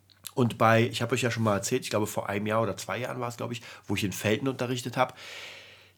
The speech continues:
da hab ich auch einfach nicht mitgedacht, weil man hat mir erzählt, "Ey, coole, coole Chefs sozusagen, äh, cooles Ding, coole Stadt, äh, du hast zehn Schüler oder zwölf Schüler." Und ich dachte mir, "Ja,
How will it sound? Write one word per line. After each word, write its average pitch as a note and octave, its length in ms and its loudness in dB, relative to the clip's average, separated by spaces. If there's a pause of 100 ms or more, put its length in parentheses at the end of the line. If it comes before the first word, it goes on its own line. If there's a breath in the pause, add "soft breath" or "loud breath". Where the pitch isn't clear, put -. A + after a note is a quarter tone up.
da G2 220 8
hab C3+ 200 8
ich D#3+ 200 0
auch D#3+ 420 2
einfach A#2+ 460 0
nicht C3+ 240 -4
mitgedacht, C#3+ 760 -4
weil C#3 480 2 (320)
man G2 180 2
hat A2+ 140 0
mir A#2+ 120 0
erzählt, G#2 280 -2
"Ey, C#3+ 300 -2 (640 loud breath)
coole, C3 580 10
coole A2 800 4
Chefs F3 340 4
sozusagen, C3+ 800 -2 (260 loud breath)
äh, A2 220 0
cooles A#2 640 2
Ding, D#3 260 6
coole A#2 300 0
Stadt, C#3+ 480 4
äh, A#2+ 180 2
du A#2 80 8
hast A2+ 180 2
zehn B2+ 220 0
Schüler B2+ 400 4
oder A2+ 240 4
zwölf B2 320 2
Schüler." A#2 220 -2
Und A2 60 -4
ich - 60 -10
dachte F2+ 140 -8
mir, E2+ 100 -6
"Ja, D#2 120 -10